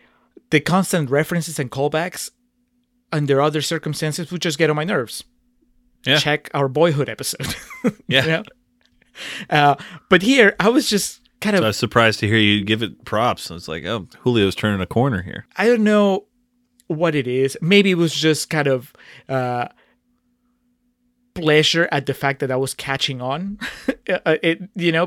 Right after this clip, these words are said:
Speaker 1: but at the same time, it's, they're obvious, they're pretty obvious references. But I'm not gonna, I'm not, I w-, I wasn't kidding, 'cause there's corner that when that, uh, when the Psycho theme came on, it doesn't make any sense,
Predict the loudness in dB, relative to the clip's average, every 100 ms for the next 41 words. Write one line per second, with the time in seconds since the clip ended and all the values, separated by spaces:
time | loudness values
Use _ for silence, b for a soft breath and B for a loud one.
0 | 0 0 2 -2 0 -2 -2 -2 -6 -12
1 | B B B _ _ -12 -8 -6 -4 -4
2 | -4 -6 -4 -2 -2 -2 -2 -4 -4 -4
3 | 0 2 2 0 0 -2 -6 -8 -8 -6
4 | -6 -6 -8 -4 -2 0 -2 -2 -2 -2
5 | -2 -2 -2 -2 -2 -2 -2 -2 0 0
6 | 2 2 0 -4 -4 b b b b b
7 | b _ -2 0 0 -2 2 2 0 -2
8 | -2 -2 -2 -2 -2 -2 -6 B B B
9 | -2 2 4 4 2 2 0 0 0 -2
10 | -4 -12 -20